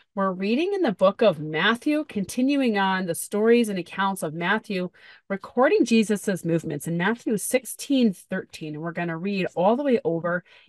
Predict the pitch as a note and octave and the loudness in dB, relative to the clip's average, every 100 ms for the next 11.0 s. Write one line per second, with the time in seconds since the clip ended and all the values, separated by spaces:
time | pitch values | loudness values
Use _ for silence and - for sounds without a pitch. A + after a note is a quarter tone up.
0 | - E3+ E3 E3+ - D#3+ - C#3+ D3 - | -4 -4 -4 -10 -4 -4 -4 -8 -8 -6
1 | E3 D#3 D#3 - F3 D3+ D#3 _ _ _ | -6 -6 -10 -10 -8 -8 -10 _ _ _
2 | _ _ _ _ _ _ _ _ - G3 | _ _ _ _ _ _ _ _ -4 0
3 | G#3 G3 F3+ F#3 E3+ E3+ F3 - F3 - | 2 2 2 0 2 2 2 0 -4 0
4 | F#3 - E3+ F3 F3 E3+ F#3 F3 - F3+ | -2 -2 -4 -2 -2 0 0 -2 -2 -2
5 | E3+ - - - - - G3 - G3+ C4 | -2 -6 -20 -20 -8 -2 0 2 4 4
6 | - F4+ - B3 - F3 F3+ - - F#3 | 4 -2 0 -2 0 0 0 -4 -10 -4
7 | E3+ F3+ - D#3 D3 - F#3+ E3+ D3 D#3 | -2 -2 -4 -4 -4 -2 0 0 -2 -6
8 | - C4 E4+ F#4+ D#4 E3+ D3 F#3 - B3+ | 2 4 6 6 4 4 2 0 4 4
9 | C4 - - F#3+ D#3+ - D#3 F3 - G3 | 4 0 -4 -2 -4 -2 -2 -2 -2 0
10 | F#3 - - E3+ D#3+ C3+ D#3 - - | 0 -2 -2 -2 -2 -4 -6 -6 -8